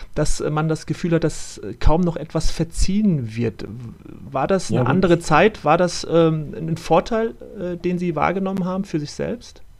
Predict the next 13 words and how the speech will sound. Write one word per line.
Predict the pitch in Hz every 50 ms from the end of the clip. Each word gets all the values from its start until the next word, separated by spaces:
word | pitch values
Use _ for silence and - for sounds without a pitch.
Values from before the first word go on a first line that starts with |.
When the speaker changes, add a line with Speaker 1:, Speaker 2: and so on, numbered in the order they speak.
| -
Speaker 2:
Also | - 98 92 92
für | - 113 95
mich, | 107 123 120 - - -
äh, | - 123 117 -
ist | - - - -
das | 113 104 - -
unbestritten | - 131 120 117 107 - - - 120 - -
so, | 113 117 113 107
dass | 101 101
das | - 104 95 -
ein | 101
Vorteil | 95 - 107 101 - 101 90 85
war. | 87 85 101 135 156